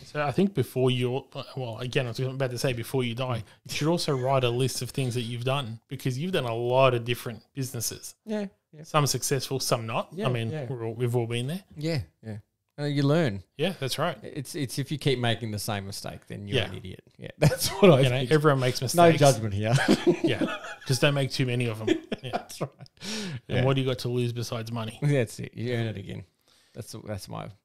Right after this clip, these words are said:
Speaker 2: mentality. Anyway.
Speaker 1: Anyway, we've kind of rambled on a little bit.
Speaker 2: <laughs>
Speaker 1: Um, so just
Speaker 2: I think
Speaker 1: be-
Speaker 2: it's been good.
Speaker 1: Yeah, well, yeah, we're about to finish up.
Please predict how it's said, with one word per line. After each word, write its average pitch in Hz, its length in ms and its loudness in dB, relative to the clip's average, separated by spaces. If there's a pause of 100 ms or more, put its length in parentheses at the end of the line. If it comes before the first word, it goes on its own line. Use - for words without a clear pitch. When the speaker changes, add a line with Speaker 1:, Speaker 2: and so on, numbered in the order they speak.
Speaker 2:
mentality. - 540 -12 (640)
Anyway. 110 260 -8
Speaker 1:
Anyway, 185 280 4 (340)
we've 165 420 0
kind 233 200 2
of 123 160 2
rambled 127 460 2
on 135 160 2
a 143 60 4
little 139 200 2
bit. 185 340 6
Speaker 2:
<laughs> - 40 4
Speaker 1:
Um, 123 400 4 (720)
so 127 400 -2 (220)
just - 180 2
Speaker 2:
I - 20 0
think 160 100 4
Speaker 1:
be- - 40 0
Speaker 2:
it's - 80 -6
been 165 200 2
good. - 280 4 (100)
Speaker 1:
Yeah, 247 160 4
well, 139 120 4
yeah, 220 120 6
we're 143 180 6
about 139 200 4
to - 80 -4
finish 139 300 0
up. 170 220 -2